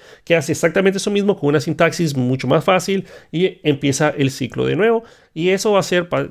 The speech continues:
creo que yo, creo yo que va a ser el ciclo de nunca acabar. Ahora, esto le pasa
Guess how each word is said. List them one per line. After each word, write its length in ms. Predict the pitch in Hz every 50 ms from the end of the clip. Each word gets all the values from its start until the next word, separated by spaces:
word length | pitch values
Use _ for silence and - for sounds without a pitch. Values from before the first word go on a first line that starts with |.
| - -
creo 180 | - 165 180 175
que 100 | - 160
yo, 280 | 147 160 165 165 165 _ _ _ _ _
creo 160 | - - 151 156
yo 180 | 156 151 156
que 120 | 156 - 139
va 20 |
a 40 | 135
ser 120 | - 151
el 60 | 139
ciclo 240 | 127 - 143 139 139
de 40 | 123
nunca 200 | 120 120 117 127
acabar. 340 | 120 - 107 110 - - _ _ _ _ _ - - - _ _ _ -
Ahora, 260 | 156 156 135 - - _ _ _ _ -
esto 240 | 175 170 - 233
le 80 | 214 208
pasa 340 | - 160 151 139 - 160